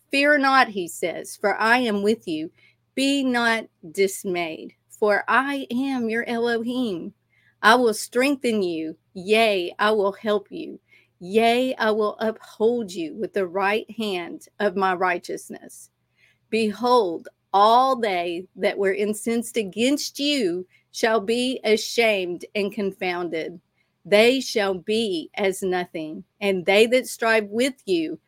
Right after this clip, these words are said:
shall perish. You shall seek them and shall not find them, even them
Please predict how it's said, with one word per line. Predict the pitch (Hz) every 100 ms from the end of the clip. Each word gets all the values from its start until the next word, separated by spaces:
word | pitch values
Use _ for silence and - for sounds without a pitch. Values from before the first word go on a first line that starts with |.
| _ -
shall | - 226 208 190 196 - _ _
perish. | - 208 175 - - - - _ _ _ _
You | - 269 285
shall | 254 202
seek | 190 - 247 214 -
them | 190 - - _ _ _ _
and | 190 190
shall | - 214 208
not | 214 214 -
find | - 220 233 208
them, | 180 170 -
even | 240 269 277 277 262
them | 233 196 196